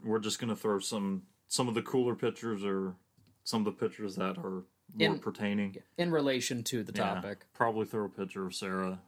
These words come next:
Speaker 2: Yeah.
Speaker 1: Winchester up.
Speaker 2: There's
Speaker 1: Yeah.
Speaker 2: a, there's a portrait, maybe her, her and her husband, possibly.
Speaker 1: Yeah. But yeah. Man, that's a cool sc-,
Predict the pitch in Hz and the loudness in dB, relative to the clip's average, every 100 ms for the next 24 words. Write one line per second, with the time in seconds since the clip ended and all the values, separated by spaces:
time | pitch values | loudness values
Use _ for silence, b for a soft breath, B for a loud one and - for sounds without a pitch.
0 | - 110 107 95 92 92 90 90 - - | -8 -2 -2 -2 -6 -8 -10 -12 -16 0
1 | 156 143 131 120 143 120 135 127 - 135 | 2 4 2 0 -2 -2 0 0 0 -2
2 | 139 127 117 117 - _ - 135 135 123 | 0 0 0 -2 -4 _ -8 -2 -2 -2
3 | 117 117 107 110 110 107 110 107 95 110 | -6 -4 -2 -2 -4 -2 -4 -4 -2 -4
4 | 110 - 104 92 92 - b b b b | -4 -6 -4 -4 -6 -12 b b b b
5 | - 185 127 120 113 - _ _ _ _ | 0 2 4 2 0 -10 _ _ _ _
6 | _ _ _ _ _ - - - 101 - | _ _ _ _ _ -14 -10 -8 -8 -8
7 | - - - 95 - - | -8 -8 -2 -2 -2 -4